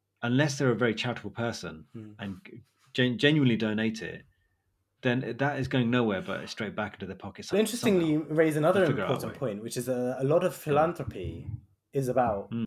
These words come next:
Speaker 2: sidestepping taxes.
Speaker 1: Yeah,
Speaker 2: Yeah.
Speaker 1: that's also true. That is also true. There are tax breaks that one can get from doing charitable donations and stuff like that. But then this is what I've always spoken, we, I think we've spoken about before, like, uh, a lot, most things are based, uh, on the intentions that you do it. So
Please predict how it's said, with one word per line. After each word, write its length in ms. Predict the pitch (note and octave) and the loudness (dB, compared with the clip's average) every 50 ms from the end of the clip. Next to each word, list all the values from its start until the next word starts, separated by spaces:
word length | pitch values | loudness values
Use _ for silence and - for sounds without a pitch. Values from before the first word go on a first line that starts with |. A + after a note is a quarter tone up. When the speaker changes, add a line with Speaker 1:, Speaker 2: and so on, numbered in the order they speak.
| - _ _ _ _ _ _ _ - | -8 _ _ _ _ _ _ _ -12
Speaker 2:
sidestepping 560 | - - B2 A2+ - - A2+ G2+ - G2+ F#2+ | -6 -4 -4 -4 -4 -8 -12 -10 -10 -12 -12
taxes. 540 | - A#2 G#2+ - - - - A#2+ A#2 - _ _ _ _ _ _ _ _ _ _ _ _ _ _ _ - _ | -12 -14 -14 -14 -16 -18 -18 -20 -20 -20 _ _ _ _ _ _ _ _ _ _ _ _ _ _ _ -8 _
Speaker 1:
Yeah, 220 | A#2 A#2+ G#2+ F#2 | 0 2 2 2
Speaker 2:
Yeah. 60 | - | 0
Speaker 1:
that's 240 | G#2 G#2+ G2 - - - | -2 -4 -6 -6 -12 -6
also 360 | - D3+ C3+ C3 - G#2 F#2+ | 0 0 0 0 0 -4 -6
true. 240 | F2+ - E2+ E2 D#2 C#2 | -8 -10 -12 -12 -12 -10
That 160 | - G#2+ G#2 | -10 -8 -6
is 100 | A2+ G2+ | -4 -4
also 240 | G#2+ G#2 - G2 F2+ | -4 -6 -6 -10 -12
true. 280 | - - - E2 D#2 - - | -12 -10 -12 -12 -12 -10 -8
There 160 | G2 G#2+ G#2+ | -4 -2 -2
are 140 | A2 A2 A2 | -2 -2 -2
tax 240 | - A2+ G#2+ - | -4 -8 -8 -8
breaks 260 | - - G#2 F#2+ F#2 - | -8 -6 -6 -6 -6 -8
that 140 | F#2 D#2 F2+ | -10 -10 -8
one 180 | F#2+ G2 F#2+ | -8 -8 -8
can 160 | F#2+ - F#2 F2+ | -10 -12 -10 -6
get 260 | F2+ F#2 F#2 - - | -6 -6 -6 -6 -8
from 320 | - G2+ F#2+ F2+ F2+ F2 | -8 -8 -6 -6 -6 -8
doing 360 | E2+ F2 G#2 F#2+ F#2 F2+ F2 | -6 -6 -6 -6 -4 -6 -6
charitable 360 | F2 - F#2+ F#2+ F2+ - F2+ E2+ | -8 -8 -8 -8 -10 -10 -10 -8
donations 520 | F#2 F2+ F2 F2 F2 F2 - - E2+ - | -6 -6 -6 -6 -6 -8 -10 -12 -12 -14
and 60 | F2+ E2+ | -14 -16
stuff 240 | - - F2+ F2 | -12 -14 -12 -12
like 120 | - F2+ F2 | -12 -12 -12
that. 160 | F2 F2 - - _ | -12 -14 -14 -4 _
But 80 | C3+ C3+ | 4 6
then 140 | D3 D3 | 6 6
this 160 | C#3+ C3+ C#3+ C3+ | 6 4 2 2
is 40 | |
what 120 | C#3 D3 C#3 | 4 6 6
I've 120 | C3 B2 | 6 6
always 180 | B2 B2 A2+ A2 | 4 2 2 0
spoken, 380 | - - A#2 A2 A2 A2 A2 G#2+ G#2+ | 0 -2 -2 0 -2 -4 -4 -4 -2
we, 160 | A2 A2+ A2+ G#2+ | 0 0 0 0
I 80 | G2+ G2+ | -2 -4
think 120 | - A2 | -4 -4
we've 80 | G#2 G2+ | -6 -4
spoken 260 | - - A2 G#2+ G#2+ | -4 -4 -4 -4 -4
about 160 | G2+ F#2+ - | -4 -6 -6
before, 280 | E2 F#2+ - - G#2 G2 | -8 -10 -10 -8 -8 -6
like, 260 | F2+ F#2 F2+ F2+ F2+ F2+ | -4 -6 -6 -8 -10 -14
uh, 80 | - - - - - _ _ _ _ _ _ _ _ _ _ _ _ _ _ _ _ _ | -16 -16 -16 -18 -20 _ _ _ _ _ _ _ _ _ _ _ _ _ _ _ _ _
a 120 | C3+ A#2+ | -4 -2
lot, 480 | A#2 A#2 C3 C3 A#2+ - G2 G#2 A#2 A#2 | 2 2 2 2 2 -2 -6 -8 -6 -2
most 220 | A#2 B2+ C3 B2+ - | 0 0 0 2 0
things 140 | A#2+ G#2+ A2 | -4 -4 -4
are 60 | G#2 | -4
based, 340 | - A2 A2 G#2 G#2 - - | -2 -2 -2 -2 -4 -8 -14
uh, 340 | - - - G#2+ G2 F#2+ - | -12 -8 -8 -6 -6 -6 -6
on 200 | - G2+ G#2 G2 | -8 -8 -8 -6
the 60 | G2 | -8
intentions 460 | G2 F2 - A2 A2 A2 - G#2 G2 F2 | -8 -8 -6 -8 -8 -8 -8 -10 -10 -10
that 100 | F#2 F2+ | -10 -12
you 80 | F2 F2 | -12 -8
do 200 | F2+ A2 G#2 F#2 | -4 -4 -4 -4
it. 160 | F2 - - | -4 -8 -10
So 240 | - G2+ G2 G2 | -10 -8 -8 -8